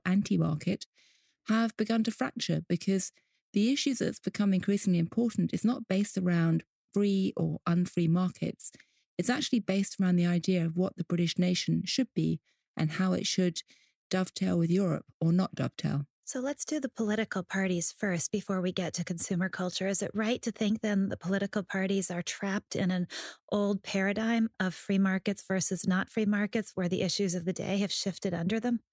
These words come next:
Speaker 1: I think it's absolutely the case that the issue that divided the political spectrum really during most of the twentieth century, which was pro-free market or anti-free market, is no longer the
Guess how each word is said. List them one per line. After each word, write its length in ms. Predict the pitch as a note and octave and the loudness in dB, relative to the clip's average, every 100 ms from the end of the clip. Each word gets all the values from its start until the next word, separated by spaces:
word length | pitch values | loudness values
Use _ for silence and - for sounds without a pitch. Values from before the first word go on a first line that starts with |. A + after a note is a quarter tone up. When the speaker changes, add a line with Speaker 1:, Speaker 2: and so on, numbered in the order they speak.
| _ _ _ - | _ _ _ -4
Speaker 1:
I 80 | G#3+ | -2
think 200 | C#4+ E4 | 0 0
it's 120 | D4+ | 2
absolutely 440 | C4+ - D4+ A3+ F#3+ | 0 0 0 0 -2
the 60 | F#3 | -2
case 440 | - F#3 D#3+ - - | 0 2 0 -2 -2
that 320 | E3+ E3+ - - | 0 0 -4 -2
the 180 | F3+ | 0
issue 220 | G#3 G#3+ G3 | 2 2 0
that 100 | F3+ | 0
divided 380 | E3 F3 F#3 | 0 0 0
the 80 | G3 | 0
political 320 | F3+ E3+ - | -2 -2 -2
spectrum 600 | D#3+ - F3 - E3 D#3 D#3 _ _ _ _ - | -2 -2 -4 -2 0 0 -2 _ _ _ _ 0
really 380 | C#4+ C#4 A3 F#3+ | 2 4 2 2
during 320 | - G3 F3+ | 0 2 2
most 200 | F3+ - | 2 0
of 100 | F3 | -2
the 60 | |
twentieth 300 | - F3 E3+ | 0 2 2
century, 420 | - G3+ G#3 D#3+ D#3+ | 0 0 0 0 0
which 160 | - | 0
was 160 | E3 - - | -2 -2 -8
pro-free 500 | - G#3+ A3 G#3 F#3+ | -2 0 0 2 2
market 320 | F3 E3+ - | 2 2 0
or 80 | E3+ - | -2 0
anti-free 440 | F3 F3 E3 E3 | 0 0 0 2
market, 520 | D#3 D3+ D#3 D#3 - - - _ _ - | 2 2 0 -4 -4 -12 -20 _ _ -4
is 180 | - F#3 | 0 2
no 160 | G3+ | 4
longer 540 | F#3+ F#3+ G#3+ G3+ F3 E3+ | 4 2 2 2 2 0
the 260 | E3 F3+ | 0 -2